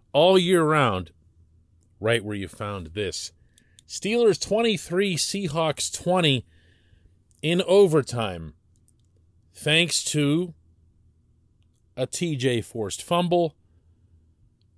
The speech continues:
and a Boswell field goal in the extra period.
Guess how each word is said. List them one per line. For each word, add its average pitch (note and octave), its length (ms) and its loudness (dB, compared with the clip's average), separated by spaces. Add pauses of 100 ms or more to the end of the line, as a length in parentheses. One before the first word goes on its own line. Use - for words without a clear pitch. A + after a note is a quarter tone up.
(120)
and C3 220 -2
a A#2 80 0
Boswell G#2+ 640 2
field A#2 400 -2
goal D#2+ 300 -8 (1400)
in A#2 240 0
the G#2 160 0
extra F#2+ 320 -6
period. G2+ 480 -4